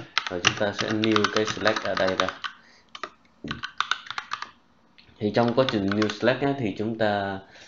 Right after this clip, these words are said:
sẽ cần phải, à, đầu tiên chúng ta phải khai báo thì chúng ta cần phải import, à, cái phần select, à, support U I của Selenium ha nha mọi người. Rồi chúng ta sẽ import cái phần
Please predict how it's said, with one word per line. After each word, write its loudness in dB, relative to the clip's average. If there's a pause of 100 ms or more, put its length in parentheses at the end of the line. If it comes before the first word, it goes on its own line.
sẽ -6
cần -4
phải, -2
à, -4
đầu -4
tiên -4
chúng -6
ta -4
phải -6
khai -4
báo 0
thì -4
chúng -6
ta -6
cần -8
phải -10
import, -8 (680)
à, -6 (200)
cái -4
phần -4
select, -6
à, -6 (480)
support -6 (100)
U -4
I 0 (280)
của -6
Selenium -4
ha -10
nha -10 (100)
mọi -8
người. -10 (880)
Rồi -10
chúng -10
ta -6
sẽ -4
import -4
cái -4
phần -6